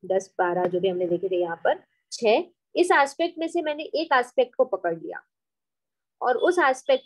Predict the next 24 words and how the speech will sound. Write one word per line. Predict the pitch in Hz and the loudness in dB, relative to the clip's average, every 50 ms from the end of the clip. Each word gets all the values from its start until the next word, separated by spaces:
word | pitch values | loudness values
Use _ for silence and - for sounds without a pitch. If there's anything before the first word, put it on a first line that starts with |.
| _ | _
को | 285 | -2
लेकर | 277 247 240 220 226 233 233 233 | 2 4 4 4 4 2 -2 -2
के | 233 233 269 302 | -2 -4 -6 -6
मैंने | 277 247 233 214 214 254 | -4 -4 -6 -2 0 0
उसको, | 262 247 - - _ 277 302 359 381 370 _ _ _ _ _ _ _ _ _ _ _ _ _ _ _ _ _ _ _ | 0 0 -2 -6 _ -2 -2 -2 -2 -4 _ _ _ _ _ _ _ _ _ _ _ _ _ _ _ _ _ _ _
अब | 269 302 285 269 | -2 -2 0 -2
मैंने | 254 240 233 240 | -4 -4 -2 -4
उसको | 240 240 - 262 262 | -4 -4 -4 -4 -4
feel | 262 _ 220 220 220 226 214 | -4 _ -8 -8 -8 -8 -10
किया, | - _ 170 165 160 170 170 - - _ _ _ _ _ _ _ - | -12 _ -10 -10 -10 -10 -14 -16 -16 _ _ _ _ _ _ _ 2
ओके, | 208 226 220 226 - - 208 180 165 - - _ - | 2 2 2 2 0 2 2 2 2 0 -4 _ -6
आ-, | - 190 196 - - | -2 -2 -2 -2 -2
आज | 202 214 240 285 302 262 | 0 2 2 2 2 0
मैं | 262 277 277 | -2 -2 0
इस | 247 233 - - | 0 -2 -2 -6
चीज | 214 208 202 - | -8 -8 -8 -8
पे | - 185 | -10 -10
काम | 180 - 165 165 170 | -8 -8 -8 -10 -10
कर | - - | -14 -18
रही | - - - | -18 -16 -18
हूँ | - - _ _ _ _ _ _ - - - - - - _ _ _ _ _ _ _ _ - | -20 -20 _ _ _ _ _ _ -20 -20 -20 -20 -20 -20 _ _ _ _ _ _ _ _ -4
या | 175 214 233 262 269 262 - - | -2 0 0 0 0 -2 -4 -4
आज | 208 220 247 285 294 233 240 240 | -2 -2 -2 -4 -6 -8 -12 -10
मैं | 233 240 269 302 | -8 -8 -8 -8